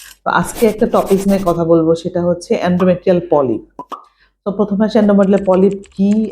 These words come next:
এবং কেন হয় বা করণীয় কি ফার্দার বা কি প্রবলেম হতে পারে। প্রথম যদি আমি আসি যে endometrial পলিপটা কি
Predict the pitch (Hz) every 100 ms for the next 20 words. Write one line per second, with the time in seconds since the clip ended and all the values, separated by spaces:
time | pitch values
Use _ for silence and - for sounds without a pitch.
0 | - 165 175 165 180 180 190 165 175 175
1 | 175 175 170 - 214 214 196 175 - -
2 | 135 - 147 151 - 151 - - 277 -
3 | 190 165 180 147 - - 101 110 _ _
4 | _ _ _ _ _ 240 247 269 277 269
5 | 254 247 214 - 220 220 185 190 190 190
6 | 208 202 180 175 190 - 196 196 - 135